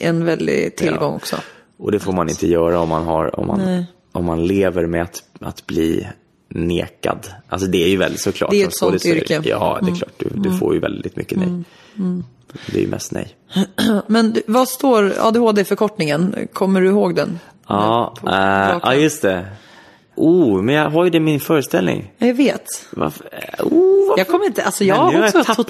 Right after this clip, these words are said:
Speaker 1: totalt hjärnsläpp nu.
Speaker 2: Varför kan jag inte det? Alltså, det är ett skämt.
Speaker 1: Eh.
Speaker 2: Ja, jag, jag ber om ursäkt.
Speaker 1: Det kanske kommer under
Speaker 2: Eh,
Speaker 1: tiden.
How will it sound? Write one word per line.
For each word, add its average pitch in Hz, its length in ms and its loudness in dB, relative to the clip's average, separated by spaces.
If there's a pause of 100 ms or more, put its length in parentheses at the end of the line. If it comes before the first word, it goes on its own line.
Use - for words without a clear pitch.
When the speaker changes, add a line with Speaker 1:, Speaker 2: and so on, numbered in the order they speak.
Speaker 1:
totalt 214 300 2
hjärnsläpp 208 340 0
nu. 208 100 2
Speaker 2:
Varför - 120 -6
kan - 220 -8
jag 120 80 -8
inte 123 240 -12
det? 131 120 -10 (260)
Alltså, - 280 -10
det 90 60 -6
är - 40 -10
ett - 80 -18
skämt. - 300 -6
Speaker 1:
Eh. 151 60 -4
Speaker 2:
Ja, 87 100 2
jag, 92 280 2
jag 101 140 2 (180)
ber 98 200 0
om 92 100 -2
ursäkt. - 560 -2
Speaker 1:
Det 214 80 -2
kanske 214 260 0
kommer 185 320 0
under 104 260 2
Speaker 2:
Eh, - 60 -4
Speaker 1:
tiden. 156 320 -4